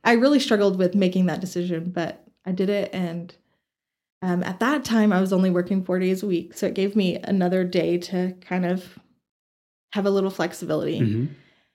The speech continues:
Speaker 1: And it was worth it.
Speaker 2: So what was your role then with the surgery center? Were you, like, managing it?
Speaker 1: Um, my, I was, like, the C F O
Speaker 2: Okay.
Speaker 1: is what I was. Um, and so,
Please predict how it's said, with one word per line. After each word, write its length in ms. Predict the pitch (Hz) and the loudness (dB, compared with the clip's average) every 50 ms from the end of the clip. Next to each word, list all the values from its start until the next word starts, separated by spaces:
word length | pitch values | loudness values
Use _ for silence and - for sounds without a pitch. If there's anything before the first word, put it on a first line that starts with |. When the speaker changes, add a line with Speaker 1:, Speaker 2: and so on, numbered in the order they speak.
| _ _ _ _ _ _ _ | _ _ _ _ _ _ _
Speaker 1:
And 420 | 185 180 175 170 170 170 180 180 - _ | -4 -4 -4 -4 -4 -6 -8 -10 -12 _
it 140 | - 180 175 | -14 -10 -8
was 180 | 185 202 214 | -8 -8 -8
worth 240 | 277 302 339 349 - | -8 -8 -8 -8 -10
it. 220 | - - - - _ 175 220 214 - - _ _ _ _ _ _ _ _ _ _ _ _ _ _ _ | -12 -14 -14 -18 _ _ -14 -14 -14 -20 _ _ _ _ _ _ _ _ _ _ _ _ _ _ _
Speaker 2:
So 120 | - - 151 | 4 6 8
what 160 | 143 190 185 | 10 10 10
was 180 | 185 180 151 143 | 10 8 8 8
your 120 | 156 147 | 6 4
role 600 | 131 120 123 131 131 127 127 123 117 117 113 117 | 4 4 4 6 6 6 6 4 2 0 0 -2
then 360 | - - 127 120 117 117 117 113 | -2 0 2 4 4 4 4 2
with 480 | 113 113 110 107 - - - - - _ _ - | 2 0 -2 -2 -6 -10 -20 -20 -20 _ _ -6
the 80 | 160 | -6
surgery 400 | 113 - 131 123 117 113 107 107 | -2 0 0 0 0 0 -2 -4
center? 340 | 110 - - 117 117 107 104 156 | -4 -4 -6 -6 -8 -8 -8 -6
Were 100 | 143 139 | -4 -2
you, 560 | 117 113 117 113 113 113 113 113 113 110 117 131 - 262 - - | 0 2 2 2 2 2 0 -2 -2 -4 -6 -8 -10 -10 -8 -6
like, 140 | - - - | -6 -6 -4
managing 680 | 208 170 143 123 120 131 139 147 151 143 147 160 165 165 | -4 0 2 4 6 8 8 8 8 8 8 8 10 10
it? 520 | 165 170 180 180 - - - - - - - - - | 10 10 8 6 2 -4 -6 -6 -6 -8 -10 -6 2
Speaker 1:
Um, 340 | - 269 269 277 277 269 254 - - - 220 208 190 - - - - _ - - | 4 6 6 6 6 4 2 0 0 0 -2 -2 -2 -4 -10 -16 -18 _ 2 4
my, 400 | 240 233 233 226 220 220 220 - | 6 8 8 8 8 8 6 6
I 120 | - 226 | 6 6
was, 180 | 220 220 214 220 | 6 4 4 2
like, 180 | 214 214 214 | -2 -2 0
the 80 | - 226 | 0 0
C 220 | 220 - - 208 | 0 0 0 0
F 180 | 196 208 208 214 | 2 2 2 0
O 360 | 185 180 180 190 190 196 208 214 | 0 0 2 0 0 0 0 0
Speaker 2:
Okay. 180 | 208 220 247 262 | 2 4 4 4
Speaker 1:
is 40 | |
what 80 | - 214 | 4 4
I 100 | 214 214 | 2 2
was. 520 | 214 208 214 214 220 214 220 - - - _ _ | 4 4 2 2 0 -2 -4 -10 -12 -14 _ _
Um, 560 | - - 220 208 202 196 196 196 196 196 202 - - | -8 -6 -4 -2 0 0 0 -2 -2 -4 -6 -8 -8
and 220 | - 202 202 190 - | -4 -4 -4 -2 -4
so, 640 | - - 202 196 196 190 190 190 185 190 190 180 | -2 -2 0 0 0 0 0 0 0 0 -2 -4